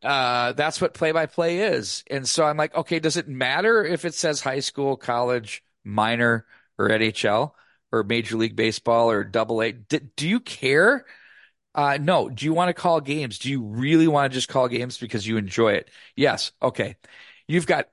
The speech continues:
every possible game in high school in Minnesota right here where you're at right now, and you can make a living doing it. You can.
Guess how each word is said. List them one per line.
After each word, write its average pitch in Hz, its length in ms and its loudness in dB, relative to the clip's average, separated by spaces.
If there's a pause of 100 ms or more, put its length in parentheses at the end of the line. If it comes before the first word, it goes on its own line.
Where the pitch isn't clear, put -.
every 202 400 2
possible 160 560 0
game 131 360 -4
in 113 60 -4
high 120 240 -2
school 113 320 -2
in 135 200 -6
Minnesota 131 720 2
right 127 200 -2
here 131 200 0
where 117 140 2
you're 117 140 2
at 113 160 2
right 113 200 -2
now, 107 220 -4 (200)
and 123 160 -4
you 131 100 0
can 127 120 -2
make 120 160 0
a 113 40 -6
living 110 320 0
doing 104 280 -2
it. - 120 -12 (640)
You 113 100 -6
can. 135 300 -2